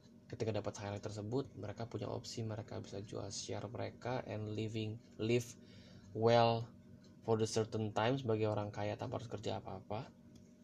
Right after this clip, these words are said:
Atau dia jual perusahaan dia dan dia pada akhirnya sit sebagai satu board di perusahaan yang ternama, which is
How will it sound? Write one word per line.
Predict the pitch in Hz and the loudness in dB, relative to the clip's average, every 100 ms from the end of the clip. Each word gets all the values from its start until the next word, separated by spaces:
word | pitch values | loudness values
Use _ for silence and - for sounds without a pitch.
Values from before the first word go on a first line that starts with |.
| - - - - | -20 -20 -20 -8
Atau | 107 127 | 0 4
dia | 135 | 4
jual | 135 123 120 117 | 4 4 4 2
perusahaan | 113 117 110 107 | -4 -2 -2 -2
dia | 110 101 110 120 | -2 -4 -8 -10
dan | 120 107 104 | -8 -6 -4
dia | 107 107 113 | 0 0 0
pada | 107 110 | -2 -4
akhirnya | 101 - 104 110 117 117 - - | -6 -4 -2 0 0 -2 -8 -8
sit | - 127 123 | 0 0 0
sebagai | 110 110 104 | -2 -2 -2
satu | 113 110 | -4 -4
board | 117 113 | 0 -2
di | - - | -2 -8
perusahaan | - 104 | -8 -6
yang | 110 | -6
ternama, | 104 104 104 107 104 | -6 -4 -2 -2 0
which | 107 110 - | -2 0 2
is | 131 - | 2 2